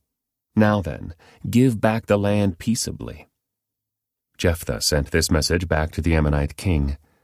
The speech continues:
This is what Jephthah says.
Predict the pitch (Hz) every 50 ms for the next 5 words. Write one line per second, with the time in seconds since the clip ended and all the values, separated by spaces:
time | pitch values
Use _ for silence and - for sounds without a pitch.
0 | _ _ _ _ _ _ _ _ _ _ _ _ _ _ _ _ _ _ - 104
1 | 107 117 117 - - - 127 - 117 127 127 - - - 76 73 - - 78 -
2 | - - - - - - - - - - -